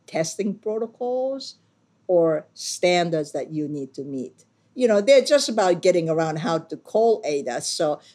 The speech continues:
I guess that's a one <laughs> step up. But I think they really need to shoot for what level of performance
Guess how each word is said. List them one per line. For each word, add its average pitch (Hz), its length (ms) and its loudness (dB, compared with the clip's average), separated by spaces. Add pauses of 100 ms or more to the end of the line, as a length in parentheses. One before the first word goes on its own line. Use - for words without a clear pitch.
I 247 100 -2
guess 262 220 2
that's 254 220 2
a 214 60 4
one 180 280 2
<laughs> - 100 -4
step - 260 0
up. 160 280 -2
But 180 200 0 (220)
I 240 120 6
think 269 380 2
they 190 160 6
really 185 360 4
need 170 280 -2
to 165 80 -2
shoot 175 480 -2
for 156 300 0 (200)
what 185 440 0
level 196 420 2
of 160 140 -4
performance 160 840 0